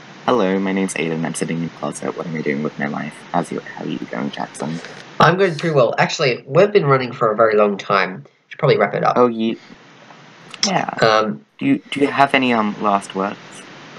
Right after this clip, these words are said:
Speaker 2: Uh,
Speaker 1: That sounds
Speaker 2: oh,
Speaker 1: very
Speaker 2: that,
Speaker 1: ominous.
Speaker 2: that's very
Speaker 1: Um,
Speaker 2: ominous. Um, last words.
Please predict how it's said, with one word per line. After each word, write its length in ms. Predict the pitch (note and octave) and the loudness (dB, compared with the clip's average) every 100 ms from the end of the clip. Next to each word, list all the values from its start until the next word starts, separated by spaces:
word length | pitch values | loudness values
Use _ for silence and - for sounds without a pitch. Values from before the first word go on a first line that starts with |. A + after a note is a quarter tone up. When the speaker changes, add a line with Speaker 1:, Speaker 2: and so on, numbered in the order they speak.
| - | 0
Speaker 2:
Uh, 100 | - | 4
Speaker 1:
That 320 | G#2+ G2 - | 6 8 8
sounds 180 | G#3 G#3 | 8 6
Speaker 2:
oh, 40 | |
Speaker 1:
very 200 | D3 C3+ | 4 4
Speaker 2:
that, 140 | - G2+ | 4 2
Speaker 1:
ominous. 120 | G2+ | 4
Speaker 2:
that's 480 | G#2 G2+ G2 - - | 4 4 4 -4 -2
very 280 | A2+ G2+ F#2+ | 2 4 2
Speaker 1:
Um, 140 | - | 0
Speaker 2:
ominous. 640 | F#2+ G2 F2 E2+ - - - _ _ - - - - - - - - - - - - - - - - - - - - | -2 -2 -2 -2 -2 -4 -10 _ _ -20 -20 -20 -20 -20 -20 -20 -20 -20 -20 -20 -20 -20 -20 -20 -18 -16 -16 -4 2
Um, 640 | G#2 G#2 G2+ G2+ G2+ F#2+ _ _ _ _ _ - - - - - - - - - - _ _ _ _ _ - - - - - - - - - - _ - - - | 4 6 6 4 0 -6 _ _ _ _ _ -4 -2 -2 -6 -20 -20 0 0 0 -6 _ _ _ _ _ -18 2 2 2 -2 -2 -2 -4 -12 -16 _ -20 -20 2
last 360 | C3 C3 B2+ C#3 | 6 6 4 4
words. 560 | B2 A2 F#2+ G#2 - | 6 6 4 0 -10